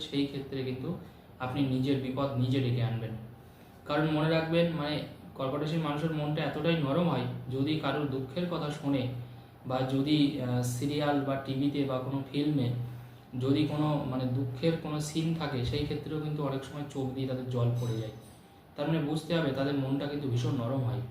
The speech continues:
এবং ভীষণ আবেগপ্রবণ হয়, ভীষণ আবেগপ্রবণ, মানে দুঃখ কষ্ট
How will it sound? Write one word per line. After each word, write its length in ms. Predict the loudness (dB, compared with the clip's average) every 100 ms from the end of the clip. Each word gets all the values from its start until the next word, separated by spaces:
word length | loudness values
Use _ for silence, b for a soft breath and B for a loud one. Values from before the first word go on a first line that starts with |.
| -10 -16 -20 B B B -8
এবং 140 | -2 2
ভীষণ 240 | 2 4 4
আবেগপ্রবণ 640 | 4 2 2 0 0 2
হয়, 220 | 2 0 -2
ভীষণ 300 | -2 0 0
আবেগপ্রবণ, 640 | 2 2 0 -2 0 0 0 -2
মানে 140 | 0
দুঃখ 340 | 0 0 -2 -4 -4 -2
কষ্ট 320 | -4 -4